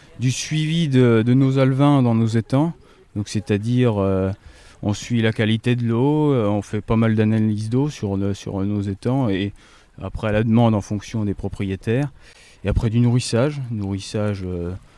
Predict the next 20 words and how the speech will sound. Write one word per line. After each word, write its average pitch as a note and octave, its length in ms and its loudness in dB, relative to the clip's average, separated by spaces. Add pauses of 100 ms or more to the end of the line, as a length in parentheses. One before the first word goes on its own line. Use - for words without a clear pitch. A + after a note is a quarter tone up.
(260)
de, F2+ 240 -4
des F#2 160 -4
poissons A2 420 -6
dans G2 120 -2
les F#2 180 -4
étangs, B2 380 -4
on - 20 0
leur F2 320 -6
apporte - 380 -12
un F2+ 100 -8
petit F#2+ 280 -14
peu, - 180 -14
euh, F#2+ 220 -6 (140)
une G2 180 -6
alimentation G2 760 -8
un G2 80 -8
petit - 160 -10
peu F#2+ 140 -12
plus - 180 -10
riche. A#2+ 440 -4